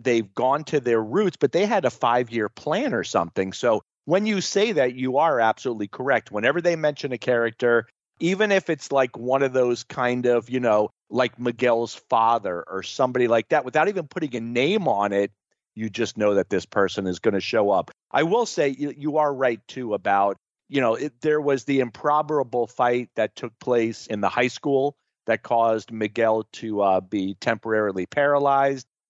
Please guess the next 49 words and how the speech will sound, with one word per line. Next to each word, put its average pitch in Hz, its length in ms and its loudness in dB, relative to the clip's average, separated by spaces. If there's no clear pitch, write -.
There 120 180 2
was 113 260 -2
a 107 120 0
fight 127 560 0
in 117 200 -4
the 120 140 0
LaRusso 113 800 0
home, 139 500 0
another 117 280 0
big 104 240 0
karate 127 580 0
fight. 135 440 -2
You 196 180 -2
have 214 280 0
to, 180 220 -2
it's - 140 -8
much 175 240 -2
like 127 180 -2
professional 104 520 -6
wrestling. 92 420 -2
I 107 60 2
think 131 220 -2
you 123 100 4
have 131 240 2
to 127 120 -2
suspend 117 540 -2
disbelief. 98 640 -2
You 117 220 2
just, 123 320 -2
you 131 80 2
know, 101 260 4
none 147 280 0
of 139 120 2
it 120 80 2
makes 117 400 -2
really 127 400 0
<laughs> - 40 -4
a 208 60 0
lot 214 300 0
of 214 100 -6
sense. 165 380 -8
Even 277 220 -2
the 226 80 2
first 190 360 -4
episode, 147 460 -4
as 120 80 -6
I'm 120 160 0
watching 127 420 0
it, 190 140 -4